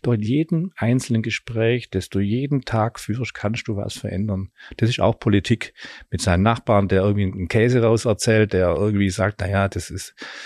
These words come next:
also ich will jetzt kein Beispiel nennen, äh, kann man versuchen zu überzeugen. Also jeder kann wa-, was tun. Und wenn gutes Zeugs wäre,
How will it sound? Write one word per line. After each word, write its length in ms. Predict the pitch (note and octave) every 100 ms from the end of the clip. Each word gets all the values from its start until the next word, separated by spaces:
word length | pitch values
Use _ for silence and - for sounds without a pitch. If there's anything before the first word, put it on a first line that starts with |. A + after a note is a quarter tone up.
| - - - _
also 220 | - F#2+ -
ich 80 |
will 80 | -
jetzt 140 | E2 -
kein 160 | E2+
Beispiel 360 | G2 G#2+ - F#2+
nennen, 480 | F2+ F#2+ F#2 F2 G2+
äh, 280 | F#2 F2+ F#2 - F#2+
kann 140 | G2
man 240 | F#2+ G2 F#2+
versuchen 420 | - G2+ G#2+ F#2
zu 120 | -
überzeugen. 440 | F2+ F2 - F#2 E2+
Also 180 | D#2
jeder 200 | F2+ C3+
kann 320 | - F#2+ F2+ E2
wa-, 140 | - -
was 200 | F2 -
tun. 340 | - F2+ F#2
Und 220 | F#2+ E2
wenn 160 | G2 F#2+ -
gutes 340 | D#3 B2+ G#2+ -
Zeugs 360 | - A#2+ -
wäre, 220 | A#2+ A2